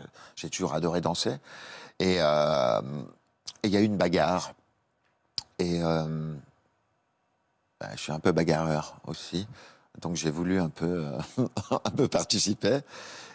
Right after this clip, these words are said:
Et, euh, j'ai reçu une bouteille de, de bière ici, qui a été lancée, euh, très, très fortement.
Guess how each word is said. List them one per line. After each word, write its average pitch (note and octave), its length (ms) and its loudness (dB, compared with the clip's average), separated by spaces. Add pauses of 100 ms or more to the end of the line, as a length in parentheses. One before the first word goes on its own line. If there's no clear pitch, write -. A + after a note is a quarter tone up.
(120)
Et, F#2+ 220 4
euh, F2+ 500 4
j'ai F#2+ 140 0
reçu - 180 -2
une A2+ 100 -2
bouteille F#2 340 2
de, E2+ 300 0
de F#2 140 0
bière F#2+ 380 -2 (1160)
ici, F#2+ 400 -4 (1600)
qui - 100 -4
a D2 40 0
été D2+ 140 0
lancée, C#2 420 2
euh, C2 120 -2 (1000)
très, C#2+ 200 -4 (640)
très - 140 -20
fortement. - 560 -8